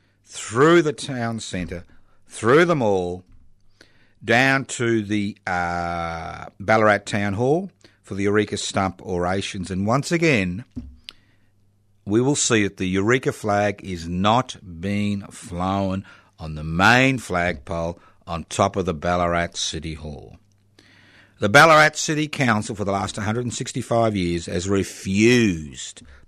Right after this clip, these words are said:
point blank, despite multiple attempts by us and other people, to fly the Eureka flag on the, on the main flagpole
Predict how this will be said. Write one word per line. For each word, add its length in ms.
point 380
blank, 440
despite 480
multiple 1000
attempts 640
by 280
us 320
and 80
other 160
people, 340
to 100
fly 640
the 80
Eureka 360
flag 480
on 140
the, 140
on 300
the 80
main 800
flagpole 920